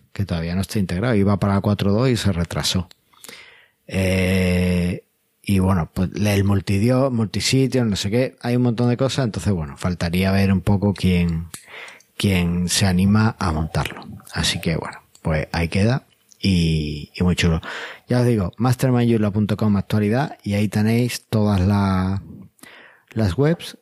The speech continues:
y, o sea, todas las noticias que, que podéis ver y podéis ir, ir viéndolas, ¿vale? Los lanzamientos, todo, todo lo que pasa en Joomla está ahí. Bueno, pues hasta ahí la actualidad.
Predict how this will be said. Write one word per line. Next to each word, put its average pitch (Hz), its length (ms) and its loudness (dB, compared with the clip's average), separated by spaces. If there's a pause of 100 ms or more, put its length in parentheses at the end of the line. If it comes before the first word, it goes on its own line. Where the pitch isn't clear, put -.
y, 87 600 0
o 107 60 -6
sea, 120 200 0
todas 113 220 2
las 117 100 4
noticias 120 500 2
que, 92 600 0
que 98 120 -2
podéis 87 360 0
ver 131 220 2
y 95 120 2
podéis 71 380 -6
ir, 73 280 -10 (340)
ir 78 120 -2
viéndolas, 78 460 -2 (140)
¿vale? 113 280 0
Los 143 180 2
lanzamientos, 117 760 2
todo, - 380 -8
todo 120 240 2
lo 117 80 2
que 113 100 0
pasa 113 240 0
en 113 80 0
Joomla 139 400 2
está - 360 -6
ahí. 95 200 -16 (2000)
Bueno, 113 460 0 (220)
pues 107 1040 0
hasta - 260 -2
ahí 120 60 2
la 123 80 2
actualidad. 107 440 0